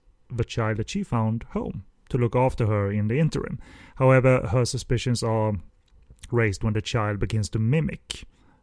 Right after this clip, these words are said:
her actual daughter, claiming her name is Jun Hee too.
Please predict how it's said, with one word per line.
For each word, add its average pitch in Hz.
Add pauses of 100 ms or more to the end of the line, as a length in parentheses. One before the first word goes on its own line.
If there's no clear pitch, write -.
(120)
her 107
actual 104
daughter, 139
claiming 107
her 107
name 107
is 101 (120)
Jun 107
Hee 101 (240)
too. -